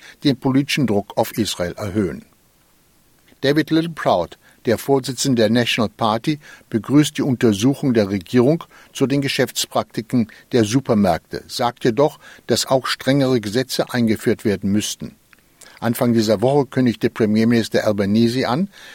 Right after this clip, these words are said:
dass die australische Wettbewerbs- und Verbraucherkommission A C C C eine einjährige Untersuchung der Supermarktbranche durchführen wird. Die Untersuchung wird sich auf den Unterschied zwischen den Preisen konzentrieren,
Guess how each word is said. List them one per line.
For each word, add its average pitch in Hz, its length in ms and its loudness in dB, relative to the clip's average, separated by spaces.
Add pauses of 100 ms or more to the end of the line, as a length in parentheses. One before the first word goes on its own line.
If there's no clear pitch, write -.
(100)
dass 104 160 -4
die 135 140 0
australische 123 640 0
Wettbewerbs- 113 680 -2
und 113 140 0
Verbraucherkommission 107 1200 -2
A 117 200 2
C - 180 -2
C 104 100 -6
C 127 360 -4 (340)
eine 110 300 -2
einjährige 131 540 -4
Untersuchung 113 680 0
der 107 100 2
Supermarktbranche 107 1120 -2
durchführen 95 560 -6
wird. - 320 -10 (440)
Die - 40 2
Untersuchung 117 680 2
wird 131 160 0
sich - 160 -4
auf 113 120 0
den 113 140 -2
Unterschied 139 540 0
zwischen - 320 -2
den 90 100 -4
Preisen 123 560 -2
konzentrieren, 135 800 -2